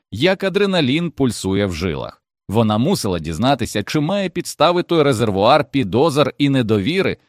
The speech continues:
що з кожною хвилиною розростався в ній. Вона мала спитати прямо: "Тату, ти випадково не знаєш, чи була Ребека знайома з Джіною Каплін?" Він зупинився і різко обернувся. Обличчя його сповнилося здивування.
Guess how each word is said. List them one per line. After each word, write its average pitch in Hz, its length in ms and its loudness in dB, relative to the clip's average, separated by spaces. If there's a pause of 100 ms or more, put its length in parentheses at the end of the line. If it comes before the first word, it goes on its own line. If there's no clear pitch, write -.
що 151 240 -2
з - 100 -4
кожною 139 540 2
хвилиною 170 580 0
розростався 120 720 0
в 69 80 -8
ній. 62 200 -10 (300)
Вона 120 340 2
мала 113 300 2
спитати 110 540 -2
прямо: 90 540 -2 (320)
"Тату, - 440 2
ти 160 100 0
випадково 196 460 2
не 190 120 -4
знаєш, 196 240 -2
чи - 120 -2
була 180 240 0
Ребека 170 360 2
знайома 135 420 2
з 98 60 -6
Джіною 131 320 0
Каплін?" 65 420 -2 (280)
Він 196 260 -2
зупинився 208 520 -2
і 175 80 6
різко 160 300 0
обернувся. 107 640 0 (160)
Обличчя 127 500 0
його 170 220 2
сповнилося 117 640 -2
здивування. 76 760 -4